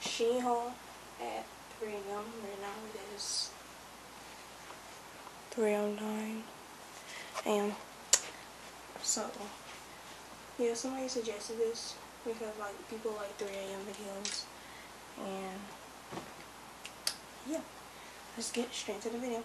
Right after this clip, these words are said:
So, I might as well start with the outfit I have on. This right here is a pajama set. Comes with this right here,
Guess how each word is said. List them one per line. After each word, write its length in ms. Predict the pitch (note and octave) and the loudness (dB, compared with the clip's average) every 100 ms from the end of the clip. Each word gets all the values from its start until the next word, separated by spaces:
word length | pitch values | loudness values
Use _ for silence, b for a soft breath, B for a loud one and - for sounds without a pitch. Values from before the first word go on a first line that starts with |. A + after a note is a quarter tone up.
| - | 0
So, 1000 | - - - - - - - - - - | 0 0 2 2 2 2 2 2 2 2
I 80 | G#3 | 4
might 80 | B3 | 2
as 100 | C4+ | 4
well 120 | E4 | 4
start 340 | - - A3+ | 4 -2 -2
with 80 | A#3 | -2
the 140 | - - | -4 -2
outfit 260 | G#3+ A3+ | -2 2
I 60 | A3 | 2
have 260 | A3+ G3 | 2 0
on. 640 | G#3+ F#3+ G#3+ - - - A3+ | -2 -4 -6 -8 -8 2 6
This 340 | A#3+ - - | 8 8 6
right 160 | A3+ A3 | 6 6
here 240 | G#3 G#3 - - B B B B B | 4 4 2 -4 B B B B B
is 200 | G#3 G3+ | 10 12
a 40 | G3 | 10
pajama 400 | F3+ F#3 G3 G3+ | 6 6 6 6
set. 300 | - A3+ - - - - - - B B B | 6 4 2 -4 -10 -10 -10 -10 B B B
Comes 240 | - A3+ G#3 | 8 8 8
with 160 | G#3+ - | 2 6
this 380 | G#3 A3 - | 8 8 6
right 140 | B3+ A#3 | 4 6
here, 300 | A#3 G#3+ | 6 4